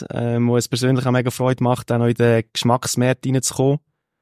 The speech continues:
Und nachher gibt's natürlich diverse weitere Möglichkeiten noch. Da kannst du noch in Richtung von, von der Reinigung von Wasser gehen mit einer Filterlösung.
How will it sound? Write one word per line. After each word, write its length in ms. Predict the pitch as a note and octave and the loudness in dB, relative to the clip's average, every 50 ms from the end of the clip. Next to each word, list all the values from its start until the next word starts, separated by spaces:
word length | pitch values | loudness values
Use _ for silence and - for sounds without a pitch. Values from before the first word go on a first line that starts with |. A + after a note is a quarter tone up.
| _ _ _ _ _ _ _ _ _ _ _ | _ _ _ _ _ _ _ _ _ _ _
Und 120 | A#2 A2+ | 2 2
nachher 260 | A2+ A2 - C3+ A#2+ | 2 2 2 -2 0
gibt's 180 | A2 A#2+ - - | 0 0 -2 -2
natürlich 220 | - A#2+ - - | -6 -8 -8 -4
diverse 460 | - A#2 G#2 A2 A#2 A#2+ - - A2+ | -4 0 4 4 4 4 2 0 -2
weitere 240 | A#2 A2 - A#2+ A2+ | -2 0 0 0 0
Möglichkeiten 600 | A2+ A2+ - A#2+ - - A2 G#2+ A#2 A2+ - A#2 A#2 | 0 0 0 -4 -6 -2 0 0 0 0 0 -2 0
noch. 120 | A2 G#2 | 0 -2
Da 80 | - G#2+ | -4 -4
kannst 220 | - G#2 G#2+ - | -4 -4 -2 0
du 60 | A2+ | 0
noch 160 | A2 A2 G#2+ - - - - - - - - - - - - - _ | 0 0 -2 -4 -8 -20 -20 -20 -20 -20 -20 -20 -20 -20 -20 -20 _
in 140 | - - A#2+ | -4 2 4
Richtung 380 | A2+ A#2 A2+ - _ - A#2 - | 4 4 2 0 _ -6 -6 -6
von, 460 | - - - A#2+ A#2 A#2 A2+ A2+ A2 | -8 -2 0 2 4 4 4 2 2
von 120 | - A#2+ | 0 0
der 100 | G2+ A#2 | 0 2
Reinigung 380 | A#2+ B2+ C#3+ D3+ C#3+ D3 D3 C3+ | 2 4 4 2 4 2 2 2
von 140 | - C#3 B2+ | 0 0 2
Wasser 320 | B2+ C3 C3 - - C3 | 2 0 0 0 -4 -4
gehen 220 | A#2 B2+ B2 B2 B2 | 0 0 2 2 2
mit 140 | A2+ - | 0 -2
einer 120 | A#2 A2 A2 | -4 -4 -2
Filterlösung. 960 | - B2+ C3+ C3 - - - B2+ B2 B2+ B2+ B2+ - - - B2 A#2+ A#2+ | 0 0 -2 0 -4 -4 -2 2 2 2 2 0 -2 -2 -2 -2 -2 -2